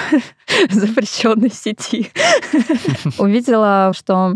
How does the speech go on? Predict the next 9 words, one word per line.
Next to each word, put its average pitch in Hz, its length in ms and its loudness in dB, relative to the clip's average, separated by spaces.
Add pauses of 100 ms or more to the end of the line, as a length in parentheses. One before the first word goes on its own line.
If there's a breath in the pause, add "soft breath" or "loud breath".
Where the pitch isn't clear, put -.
(140)
их 190 180 -2
называют 196 500 2
комиксисты. 196 880 -2 (240)
В 170 160 0
общем, 175 500 -2
люди, 185 240 0
которые 180 400 0
рисуют 180 400 -2
комиксы, 208 680 0